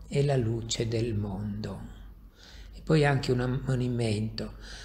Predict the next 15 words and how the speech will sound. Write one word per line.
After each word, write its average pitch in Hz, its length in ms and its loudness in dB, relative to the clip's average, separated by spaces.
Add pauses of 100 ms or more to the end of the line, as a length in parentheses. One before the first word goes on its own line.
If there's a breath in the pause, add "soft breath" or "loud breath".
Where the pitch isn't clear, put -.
(120)
"Se - 220 4
il 165 220 6
sale 147 520 6
diventa 135 560 2
insipido, 113 1080 4
con 151 280 4
che 135 220 0
cosa 123 680 2
gli 123 140 0
si 117 200 0
potrà 120 440 0
dare - 560 -4
salo-, 120 800 0
eh, 113 260 0
sapore? 151 760 4